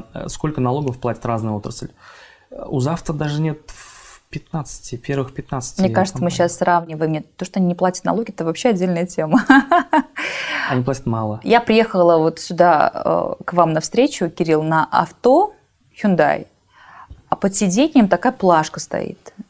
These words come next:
Speaker 2: Э, сделано в Казахстане.
Speaker 1: М.
Speaker 2: А, Сары Арка написано там. В общем, какое-то предприятие. Это я к тому, как смешно, да? Вот мы столько лет себя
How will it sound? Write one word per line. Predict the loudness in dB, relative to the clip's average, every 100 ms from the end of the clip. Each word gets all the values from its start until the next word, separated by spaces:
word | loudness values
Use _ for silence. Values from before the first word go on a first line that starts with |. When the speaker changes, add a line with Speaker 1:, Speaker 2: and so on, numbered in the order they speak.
| -6
Speaker 2:
Э, | -2 -2 -2
сделано | 2 6 8 6
в | 4
Казахстане. | 2 2 2 0 0 0 -10 -14 -20 _ _
Speaker 1:
М. | -8 -8 _ _ _ _ _ _ _ _
Speaker 2:
А, | 2 4 4 2 0
Сары | 4 6
Арка | 6 4 2 4
написано | 2 0 -4 0 0
там. | 2 2 2 -2 -6 _ _ _ _
В | 0
общем, | 2
какое-то | 2 0 -4 -4
предприятие. | -10 -4 -2 0 -2 -4 -16 -16 _
Это | 0 0
я |
к | 2
тому, | 2 2
как | -2 -6
смешно, | -2 -2 -2 -2 0
да? | 0 0
Вот | -4
мы | -6
столько | -6 -6 0
лет | 0
себя | 2 0